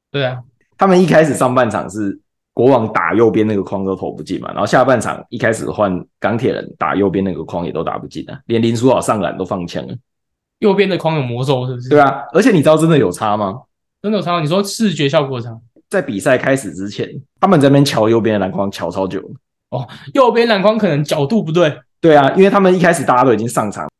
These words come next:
Speaker 1: 嗯。
Speaker 2: 结果不知道为什么比赛就被暂停，不知道是有球员去反映还是裁判自己看，就说那个篮筐好像歪歪的，然后就在那边瞧，瞧，瞧，瞧超久。
Speaker 1: <laughs> 他怎么瞧？小，国小瞧篮筐就是有一个人要荡在上面，然后底下人
Speaker 2: <laughs> 一直晃，一直晃。
Speaker 1: 推，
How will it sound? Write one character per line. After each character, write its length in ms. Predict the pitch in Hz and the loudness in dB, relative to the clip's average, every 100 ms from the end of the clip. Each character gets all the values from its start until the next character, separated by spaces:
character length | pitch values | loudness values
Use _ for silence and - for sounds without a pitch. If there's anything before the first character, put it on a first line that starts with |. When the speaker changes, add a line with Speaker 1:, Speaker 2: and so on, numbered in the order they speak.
| - | -14
Speaker 1:
嗯。 100 | 156 | 0
Speaker 2:
结 80 | 156 | 2
果 60 | |
不 80 | 143 | 4
知 40 | 135 | 4
道 80 | |
为 40 | 135 | 4
什 80 | 107 | 2
么 80 | |
比 120 | 87 90 | -4 -4
赛 160 | 101 | -2
就 80 | 107 | 0
被 80 | 107 | 0
暂 180 | 104 95 | -2 -6
停， 140 | 80 | -2
不 80 | 123 | 0
知 40 | |
道 60 | 139 | 2
是 140 | 151 | 2
有 120 | 107 | 0
球 240 | 90 92 104 | -2 -6 -6
员 140 | 85 | -6
去 100 | 101 | -8
反 220 | 98 90 92 | -8 -8 -6
映 120 | 90 | -6
还 80 | 95 | -6
是 80 | |
裁 160 | 104 90 | -6 -4
判 140 | 92 | -4
自 100 | 92 | -4
己 60 | 98 | -6
看， 180 | - 104 | -8 -8
就 120 | 92 | -4
说 240 | 120 107 110 | 0 2 2
那 100 | 120 | 2
个 80 | 95 | 0
篮 160 | 90 | -2
筐 120 | 98 | -2
好 120 | 90 85 | -2 -2
像 80 | |
歪 140 | 95 92 | -2 0
歪 200 | 92 90 | 0 -2
的， 80 | 95 - | -6 -6
然 120 | 101 | -4
后 20 | |
就 60 | 123 | -2
在 60 | |
那 60 | 117 | -2
边 100 | 117 | -4
瞧， 180 | - 76 | -6 -10
瞧， 140 | 80 | -10
瞧， 160 | 69 64 | -8 -8
瞧 160 | - | -8
超 160 | 76 90 | -4 -4
久。 180 | 87 - _ _ _ | -6 -12 _ _ _
Speaker 1:
<laughs> 140 | 226 226 | -16 -6
他 120 | 185 | -4
怎 80 | 185 | -4
么 80 | 151 | -4
瞧？ 260 | 139 117 - | -4 -6 -12
小， 240 | - 208 208 | 0 2 2
国 240 | 208 254 | 4 4
小 200 | 285 196 | 4 2
瞧 180 | 190 175 | 4 2
篮 160 | 165 185 | 2 2
筐 180 | 208 | 0
就 100 | 226 | 2
是 120 | 220 214 | 2 2
有 100 | 170 | 2
一 60 | |
个 80 | 202 | 2
人 100 | 165 | 0
要 80 | 180 | 0
荡 220 | 185 165 | -2 -2
在 120 | 165 | -2
上 180 | 156 143 | -2 -4
面， 160 | 143 139 | -6 -4
然 100 | 147 | -2
后 140 | 170 | 0
底 60 | 147 | 2
下 200 | 175 165 | 4 4
人 140 | 135 | 4
Speaker 2:
<laughs> 20 | |
一 20 | |
直 60 | 131 | 4
晃， 240 | - 127 131 | 4 2 2
一 40 | |
直 80 | 123 | 0
晃。 220 | - 127 | 2 2
Speaker 1:
推， 220 | 190 185 | 2 0